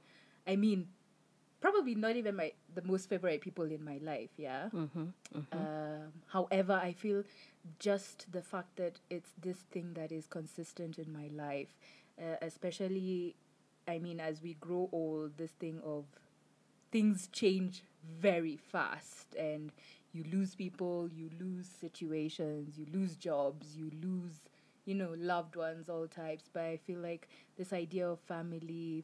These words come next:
Speaker 1: for me has been very consistent, and I, whenever I'm sick, whenever I'm, uh, you know, down on my luck, or when I feel sad, I feel like if I just go to where my mom is, uh, where my family is, I just feel centered and,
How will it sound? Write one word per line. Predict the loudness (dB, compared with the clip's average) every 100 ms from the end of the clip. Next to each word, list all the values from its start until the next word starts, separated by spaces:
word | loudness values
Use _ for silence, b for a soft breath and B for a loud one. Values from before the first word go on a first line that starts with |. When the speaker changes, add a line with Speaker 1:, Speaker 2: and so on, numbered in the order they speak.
| -4
Speaker 1:
for | -4 -2
me | -2 -4 -4 -6
has | -6 -6
been | -8 -6
very | -2 -2
consistent, | -4 -8 -6 -10 -8 -8 -6
and | -6 -6
I, | -8 -10 b b b -4
whenever | 2 6 6
I'm | 6
sick, | -2 0 2 2 2
whenever | 2 4 2
I'm, | 0 -2 -8 -4
uh, | -2
you | -2
know, | -2 -4 -4 -12 -20 -2
down | 2 2
on | 0
my | -2
luck, | 2 4 2 0
or |
when | 0 0
I | -2
feel | -2 -4 -4 -4 -4
sad, | -2 0 0
I | -2
feel | -2 -2
like | -4 -6 B B -2
if | 2
I | 2
just | 2 -4 0
go | 4 4
to | 4 2
where | 2
my | 2 -2
mom | 0 0 -2 -2
is, | 0 2 0 -2 -12 -20 _ _ _ -10
uh, | -8 -6
where | -6
my | -6 -8
family | -8 -8 -8 -8
is, | -8 -8 -10 -18 -20 b b b b
I | -6
just | -4 -8 -4
feel | 0 0 -2 -6 _ -18 -2
centered | 0 0 -4 0 0 -2
and, | -4 -4 -6 -10